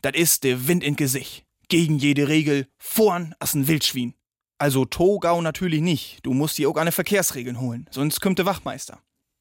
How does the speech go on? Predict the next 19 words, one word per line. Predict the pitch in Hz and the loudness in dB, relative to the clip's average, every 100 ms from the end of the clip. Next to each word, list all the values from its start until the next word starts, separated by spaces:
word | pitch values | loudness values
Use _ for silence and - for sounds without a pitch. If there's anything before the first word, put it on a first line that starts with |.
| _ 135 | _ 0
Und | 139 | 2
wenn | 165 | 2
ein | 170 | 2
Jümmers | 180 196 180 | 2 0 -2
volle | - 180 | 0 0
Pulle | 156 202 214 | 2 0 0
fuhrt, | 220 233 233 226 | 0 -2 -4 -2
dann | 196 190 | -4 -2
schluckt | - 233 - | -2 -4 -2
so | 190 | -2
ein | |
Maschinen | 190 180 214 202 | 0 0 0 0
auch | 196 | 0
mehr | 196 | 0
Sprit. | 196 - 220 - - - - | 0 0 -2 -4 -18 -20 -4
Wart | 131 | -2
denn | 147 143 | 0 0
jo | 135 | 0
dürer. | 185 202 123 - | 2 0 0 -6